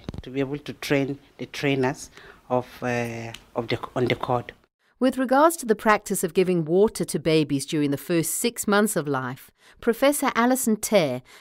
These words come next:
Speaker 2: an academic at the University of Port Harcourt, Nigeria, talked about the need to raise awareness among mothers in the region about the dangers of such practice.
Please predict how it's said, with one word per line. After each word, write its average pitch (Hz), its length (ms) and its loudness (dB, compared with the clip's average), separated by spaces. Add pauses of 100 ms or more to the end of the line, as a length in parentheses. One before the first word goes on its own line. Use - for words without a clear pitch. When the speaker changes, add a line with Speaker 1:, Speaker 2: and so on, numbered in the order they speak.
(100)
Speaker 2:
an - 140 2
academic 190 680 0
at 165 100 -8
the 170 100 -2
University 185 720 0
of 165 160 -6
Port 220 280 2
Harcourt, 208 640 -2
Nigeria, 170 840 0 (360)
talked 302 380 0
about 170 300 0
the 160 60 -4
need 151 320 -2
to 170 140 -6
raise 165 300 2
awareness 196 560 0
among 226 320 0
mothers 220 300 0
in 226 100 0
the 226 100 0
region 233 440 0 (260)
about 190 280 -2
the 190 80 -2
dangers 170 580 2
of 139 80 -6
such - 320 -6
practice. - 760 -10